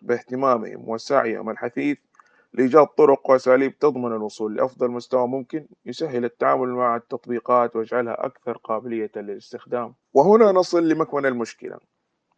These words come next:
حيث أنه لا يوجد حد أدنى لمنطق مشترك يضع الاهتمامين المختلفين في قالب واحد،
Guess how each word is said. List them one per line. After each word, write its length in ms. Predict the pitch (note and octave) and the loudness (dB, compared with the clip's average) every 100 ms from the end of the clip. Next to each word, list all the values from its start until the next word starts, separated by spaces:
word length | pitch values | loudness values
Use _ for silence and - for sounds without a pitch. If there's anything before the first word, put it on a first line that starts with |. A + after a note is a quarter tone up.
| _ _ _ | _ _ _
حيث 220 | - D#3 | -2 4
أنه 340 | G#3+ A3+ F#3+ | 4 6 6
لا 80 | G3 | 8
يوجد 300 | F#3+ D3+ D3 | 6 4 0
حد 260 | - D3 - | -2 -2 2
أدنى 360 | D3 A#2+ A#2+ | 2 0 -4
لمنطق 440 | A2+ A#2+ A2 A2+ A#2 | -4 -6 -8 -10 -12
مشترك 480 | A#2+ - A#2+ - B2 | -12 -6 -6 -4 -4
يضع 220 | A2+ A2+ | 0 0
الاهتمامين 640 | A2 - A#2 A#2 B2+ A#2+ | -2 -8 -8 -4 -4 -4
المختلفين 760 | A2+ A2+ - G#2+ G#2+ - A#2 G2+ | -6 -10 -10 -8 -6 -6 -6 -8
في 160 | G#2 | -14
قالب 460 | - G#2+ G2+ G2 F#2+ | -6 -4 -4 -6 -4
واحد، 340 | A#2+ A#2+ C#3 | -2 -2 -4